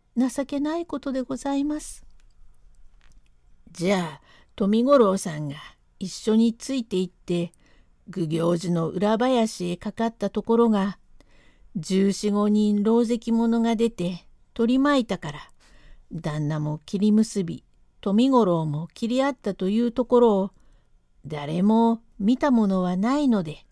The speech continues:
富五郎が帰って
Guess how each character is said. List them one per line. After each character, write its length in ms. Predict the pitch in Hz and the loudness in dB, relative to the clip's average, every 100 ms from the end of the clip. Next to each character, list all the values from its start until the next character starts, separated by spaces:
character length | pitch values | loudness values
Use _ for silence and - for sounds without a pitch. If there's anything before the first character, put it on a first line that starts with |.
| _ _ - _ _ _ _ _ - | _ _ -20 _ _ _ _ _ -6
富 260 | 175 190 | 0 2
五 120 | 180 147 | 0 -2
郎 220 | 131 110 | -6 -8
が 180 | - - | -12 -16
帰 220 | - 226 | -6 -2
っ 40 | 214 | -2
て 400 | - - 147 | -6 -10 -8